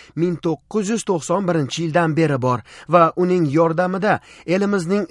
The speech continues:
siyosiy, ijtimoiy, iqtisodiy va boshqa huquqlari tiklanishiga umid qilamiz, deydi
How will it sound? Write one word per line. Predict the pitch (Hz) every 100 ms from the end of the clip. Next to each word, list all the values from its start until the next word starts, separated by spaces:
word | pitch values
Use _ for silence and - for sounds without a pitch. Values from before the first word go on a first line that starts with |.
| -
siyosiy, | 175 165 160 - 135 101 - -
ijtimoiy, | 151 - 202 185 190 156 107 -
iqtisodiy | - - - 196 175 165 135
va | 190 - - -
boshqa | 127 151 - 208 226 -
huquqlari | 208 190 165 156
tiklanishiga | - 208 190 143 127 139 156 - _ -
umid | 160 180 175 -
qilamiz, | 160 135 127 107
deydi | 123 185